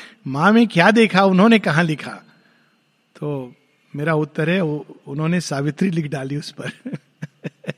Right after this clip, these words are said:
<laughs> जगन माता में क्या क्या देखा उन्होंने। <laughs>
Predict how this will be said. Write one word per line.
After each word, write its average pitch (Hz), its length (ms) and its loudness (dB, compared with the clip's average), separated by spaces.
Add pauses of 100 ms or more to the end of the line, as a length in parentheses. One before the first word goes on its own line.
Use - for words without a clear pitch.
(420)
<laughs> - 0 -
जगन 170 440 -2
माता 180 360 -2
में 214 180 0
क्या 165 240 -8
क्या 277 220 -2
देखा 208 340 -4
उन्होंने। 156 460 -4 (300)
<laughs> - 40 -12